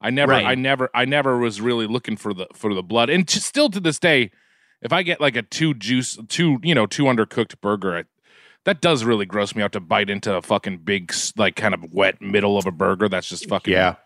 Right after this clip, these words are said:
Speaker 1: beefy and bloody.
Speaker 3: A question off of that, Mitch. Um, what's your, t-, do you, do you, are you a seafood? I mean, I'm assuming you're a seafood guy 'cause you're from,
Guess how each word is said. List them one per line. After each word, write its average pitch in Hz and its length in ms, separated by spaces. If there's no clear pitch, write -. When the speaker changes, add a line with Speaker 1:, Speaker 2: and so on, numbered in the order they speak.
Speaker 1:
beefy 107 380
and 92 160
bloody. 101 480
Speaker 3:
A 120 100
question 165 400
off 127 180
of 85 80
that, 107 300
Mitch. 90 340
Um, 90 380
what's 120 260
your, 131 100
t-, - 120
do 113 140
you, 135 160
do 120 120
you, 120 180
are 127 60
you 117 120
a - 20
seafood? 117 360
I 123 40
mean, 131 100
I'm 123 100
assuming 127 240
you're 104 80
a - 40
seafood 92 320
guy 90 160
'cause - 200
you're 98 100
from, 80 240